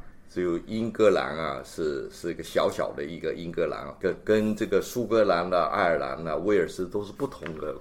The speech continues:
国家嘛，所以这才到，到，是威尔斯被，被英国并了，所以，呃，用英国的这个太子啦来做这威尔斯亲王啊，呃，来，来，这个比一种笼络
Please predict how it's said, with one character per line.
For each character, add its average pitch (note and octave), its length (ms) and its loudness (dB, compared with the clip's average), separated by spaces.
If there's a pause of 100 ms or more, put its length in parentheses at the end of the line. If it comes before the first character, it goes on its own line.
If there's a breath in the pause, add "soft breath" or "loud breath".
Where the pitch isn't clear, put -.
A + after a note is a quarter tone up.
国 D2 180 0
家 F2 260 2
嘛， C2+ 280 -6
所 E2+ 180 -6
以 D#2+ 80 -6
这 D#2+ 140 -8
才 - 280 -4 (200)
到， C#2 280 -2 (220)
到， C2+ 260 -4 (300 loud breath)
是 A2 580 -2 (280)
威 C#3+ 200 4
尔 C3+ 140 8
斯 B2+ 240 -4 (160)
被， F#2+ 340 2 (160)
被 F2+ 180 0
英 F2+ 220 -8
国 C#2+ 240 -4
并 E2+ 220 -6
了， C2+ 220 -6
所 - 180 -2
以， E2 260 -4 (300 loud breath)
呃， D2+ 540 -4
用 E2+ 280 -2
英 G2 200 -2
国 C#2 240 -2
的 D2+ 200 -4
这 D#2 80 -8
个 D#2 100 -8
太 G2 260 0
子 D2 260 -10
啦 B1 240 -6 (220 loud breath)
来 D#2 180 -4
做 D#2+ 340 -2
这 - 80 -6
威 E2+ 240 2
尔 C#2 120 0
斯 E2+ 240 -12
亲 G2 280 -4
王 C#2+ 220 -2
啊， D#2 160 -6 (320 loud breath)
呃， C2+ 320 -6
来， C#2+ 320 -6
来， D#2 240 -4 (300)
这 A#2 120 -2
个 G2 80 2
比 E2 180 -10
一 A#2 140 -8
种 E2+ 380 -4
笼 E2 240 -4
络 A#2+ 240 4